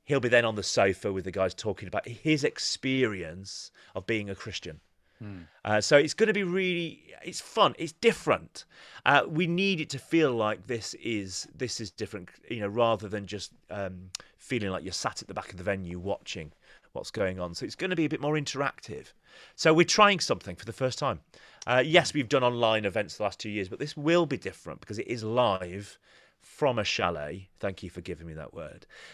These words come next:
Speaker 1: Uh, and we'll be, we, we'll be bringing people in, and there'll be testimonies shared and, and stories shared, which is really exciting.
Speaker 2: Yeah. Well, I'm glad it's coming together. I'm glad, you know, I'm looking forward to being at the event myself, and our family are going,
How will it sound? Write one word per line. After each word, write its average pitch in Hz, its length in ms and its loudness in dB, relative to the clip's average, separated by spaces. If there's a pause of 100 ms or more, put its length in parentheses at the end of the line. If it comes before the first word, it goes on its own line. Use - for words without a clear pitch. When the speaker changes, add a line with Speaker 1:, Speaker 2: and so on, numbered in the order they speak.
(120)
Speaker 1:
Uh, 120 240 8 (120)
and 127 260 4
we'll 113 260 -2
be, 107 60 -10 (100)
we, 113 180 -2 (240)
we'll 120 140 -2
be 113 100 -4
bringing 113 300 -4
people 107 240 -4
in, 110 60 0
and - 120 -8
there'll 151 60 -2
be 156 80 -2
testimonies 117 640 -6 (160)
shared 90 500 -6
and, 92 380 -6
and 98 100 -8
stories 107 560 -2
shared, 85 440 -8
which 104 160 -14
is 107 160 -14
really 120 420 -2
exciting. 92 640 -10 (500)
Speaker 2:
Yeah. 95 220 -14 (340)
Well, 127 100 -4
I'm 123 80 -4
glad 156 240 4
it's 135 140 -8
coming 135 220 -4
together. 120 240 0
I'm 117 120 -4
glad, 135 460 -2
you 143 80 -8
know, 110 100 -4
I'm 110 100 -4
looking 123 220 -6
forward 123 280 -4
to 107 80 -14
being 135 280 0
at 120 60 -4
the 127 80 -4
event 120 240 -2
myself, 123 540 -2
and 107 100 -8
our 95 100 -8
family 123 380 -4
are - 40 -6
going, 117 360 -4